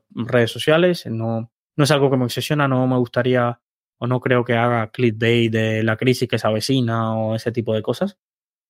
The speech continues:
Si en algún momento encuentro los recursos para hacer contenido, eh, más corto, más divulgativo, más didáctico, pero más empaquetado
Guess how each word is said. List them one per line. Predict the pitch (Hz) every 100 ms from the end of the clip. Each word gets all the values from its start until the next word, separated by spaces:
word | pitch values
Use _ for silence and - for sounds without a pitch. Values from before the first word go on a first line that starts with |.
| _
Si | - 127 117 117 117
en | 113
algún | 117 123
momento | 135 139 139 127 131 131 123 120 - -
encuentro | 135 123 120 120 131 127 135
los | 123
recursos | 123 - 135 - 123 117
para | - 117 113 110 - _ _ _
hacer | - 123 123
contenido, | 127 123 123 127 123 120 113 110 -
eh, | 120 113 110 110 110
más | 127 120
corto, | - 165 165 135 131 127 127 120
más | 117 117 117 -
divulgativo, | 120 117 - 120 120 120 113 113 110 143 156 131
más | 123 120
didáctico, | 123 139 135 139 131
pero | 117
más | 113 123 120
empaquetado | 123 127 120 127 127 110